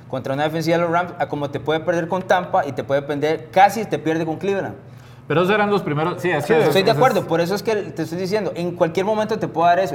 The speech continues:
Speaker 1: Yo siento que hay una consistencia más marcada del equipo de Los Ángeles, además de que Los Ángeles tiene como más nombres. En general, yo sí me quedo con ese vencer, por eso es que es la zona roja, para poder
Speaker 2: Pero es
Speaker 1: discutir
Speaker 2: que
Speaker 1: esos
Speaker 2: también,
Speaker 1: temas.
Speaker 2: pero también ahí yo digo,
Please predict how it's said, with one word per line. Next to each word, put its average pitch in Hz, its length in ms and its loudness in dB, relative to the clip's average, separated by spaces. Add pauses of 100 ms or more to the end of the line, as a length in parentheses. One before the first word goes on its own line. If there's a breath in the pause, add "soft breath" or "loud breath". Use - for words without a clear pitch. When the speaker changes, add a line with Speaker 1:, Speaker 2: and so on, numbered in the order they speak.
Speaker 1:
Yo 151 140 -4
siento 185 240 -6
que 196 100 0
hay 165 160 0
una 190 220 -4
consistencia 175 640 -4
más 147 240 0
marcada 180 500 4
del 151 120 2
equipo 143 260 -6
de 160 60 0
Los 160 60 -4
Ángeles, 170 300 -6
además 160 560 2 (300 loud breath)
de 123 80 -6
que 147 80 -2
Los 135 100 -2
Ángeles 160 300 -2
tiene 160 180 -2
como 151 220 -4
más 143 240 0
nombres. 147 400 -4 (360 loud breath)
En 156 120 -4
general, 160 540 0
yo 165 120 0
sí 170 100 0
me 185 120 -2
quedo 175 180 2
con 151 140 -2
ese 147 120 -2
vencer, 151 300 -4
por 135 160 2
eso 156 100 -2
es 160 60 -8
que 185 100 -2
es 180 60 0
la 175 100 2
zona 175 200 -4
roja, 170 260 -2
para 110 160 -6
poder 135 240 -6
Speaker 2:
Pero 139 140 0
es 147 40 0
Speaker 1:
discutir 151 60 0
Speaker 2:
que 180 60 -2
Speaker 1:
esos 160 160 0
Speaker 2:
también, 156 180 0
Speaker 1:
temas. 143 100 -6
Speaker 2:
pero 143 140 0
también 139 280 -2
ahí 143 120 0
yo 147 100 2
digo, 139 320 -2